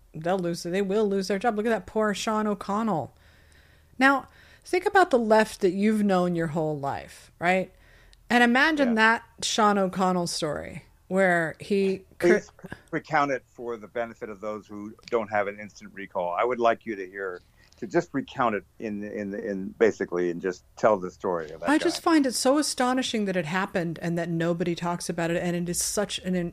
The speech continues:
Speaker 1: interesting story. So he, you know, I guess he's, I don't know what, thirty-something, male critic, white male critic. And he,
Speaker 2: Right.
Speaker 1: he reviewed, because it's his job, the movie Turning Red.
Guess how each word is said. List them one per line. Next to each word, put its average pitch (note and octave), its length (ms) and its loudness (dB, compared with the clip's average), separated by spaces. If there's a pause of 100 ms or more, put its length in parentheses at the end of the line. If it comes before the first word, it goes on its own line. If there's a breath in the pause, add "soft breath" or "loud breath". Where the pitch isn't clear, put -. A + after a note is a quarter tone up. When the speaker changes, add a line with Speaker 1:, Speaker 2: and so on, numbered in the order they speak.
Speaker 1:
interesting G#3+ 720 -2
story. F3 500 -6 (520 soft breath)
So A3 180 2
he, A#3+ 360 2 (340 soft breath)
you A3+ 80 2
know, F3 80 6
I F3 120 4
guess G3+ 240 2
he's, G3+ 340 -2
I F#3+ 100 0
don't E3+ 100 2
know D#3 120 0
what, D#3 220 -2
thirty-something, F#3 920 2 (160)
male F3+ 400 2
critic, F#3 480 2
white E3+ 240 0
male F3 240 0
critic. F#3 500 -2 (560 soft breath)
And F#3 160 2
he, G3 180 4
Speaker 2:
Right. F3+ 280 -2
Speaker 1:
he G3 160 0
reviewed, F#3+ 480 2
because F#3 240 -2
it's F3+ 160 -6
his G3 180 0
job, D#3+ 460 0
the F#3 100 0
movie F3 300 0
Turning F3+ 420 -2
Red. G3+ 460 -2